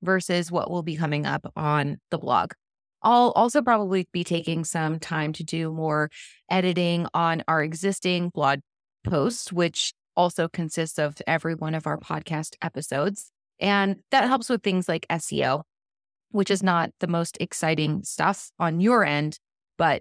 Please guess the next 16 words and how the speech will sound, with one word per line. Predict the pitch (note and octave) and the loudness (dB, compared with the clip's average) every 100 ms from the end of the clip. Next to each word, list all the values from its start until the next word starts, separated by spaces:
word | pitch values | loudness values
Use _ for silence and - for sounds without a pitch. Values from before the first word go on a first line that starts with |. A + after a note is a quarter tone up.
| - | -2
is | F3+ | -4
important | E3 D#3+ - - C#3+ | -4 -4 -6 -6 -8
to | - C#3 C3 B2+ | -2 -2 0 -4
my | - D#3 | -4 -4
site | D3+ A3 G3+ - | 0 -2 -2 -4
in | E3 | -4
reaching | D3+ D3 - D#3 D#3 | -4 -6 -6 -6 -6
more | D#3+ D3 | -4 -4
folks | D#3 - - - - - _ | -4 -4 -4 -4 -8 -8 _
long-term. | F3 E3+ D#3+ - C#3 D3 F#3 _ _ _ _ _ _ | -4 -2 -4 -6 -6 -6 -10 _ _ _ _ _ _
So | - C4+ C4+ C4+ C4+ | 0 4 6 4 4
there | C4+ | 2
is | D4 D4 | 2 0
a | D#4 | -2
chance | B3 B3+ C4+ - - | 2 2 2 0 2
that | A#3 A3+ A#3 | 4 4 2